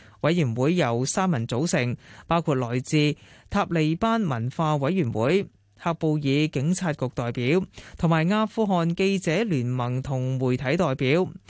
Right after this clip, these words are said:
另外，塔利班目前控制阿富汗大部分地區，唯一未被塔利班攻陷嘅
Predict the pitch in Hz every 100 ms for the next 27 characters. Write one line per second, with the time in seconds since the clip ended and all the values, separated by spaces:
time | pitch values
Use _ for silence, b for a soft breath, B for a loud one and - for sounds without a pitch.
0 | B B B 156 156 147 175 165 139 185
1 | 190 143 - 135 127 156 165 165 165 165
2 | 170 165 - 160 151 135 135 135 139 135
3 | 135 135 131 139 208 202 - B B B
4 | - 175 190 285 - 165 160 151 160 151
5 | 156 175 160 139 196 202 202 202 202 175
6 | 143 135 139 151 139